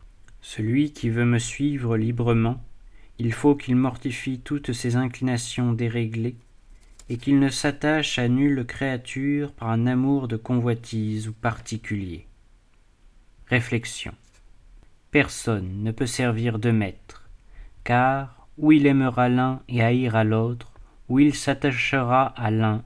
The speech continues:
et méprisera l'autre. Nous ne pouvons servir à la fois Dieu et le monde. La vie chrétienne consiste à s'affranchir de l'esclavage du monde pour acquérir la liberté des enfants de Dieu.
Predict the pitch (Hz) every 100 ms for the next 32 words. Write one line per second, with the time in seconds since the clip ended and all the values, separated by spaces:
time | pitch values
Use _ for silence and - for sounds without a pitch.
0 | - 117 120 120 - 120 107 101 98 92
1 | - - - - - - - - - -
2 | - - - - 131 131 151 143 147 156
3 | - 143 127 123 147 156 147 117 117 117
4 | - 131 120 110 113 113 110 - 120 110
5 | 104 98 85 92 98 - - - - -
6 | - - 113 113 139 - 127 - 143 143
7 | 143 - 135 120 - - 147 - - 113
8 | 104 135 123 139 127 - 160 156 135 117
9 | 127 120 - 131 127 139 135 113 117 110
10 | 117 123 131 127 - - - - 117 -
11 | 156 - 151 135 143 143 120 117 120 117
12 | 113 - 123 113 110 107 101 - 107 98
13 | 98 98 90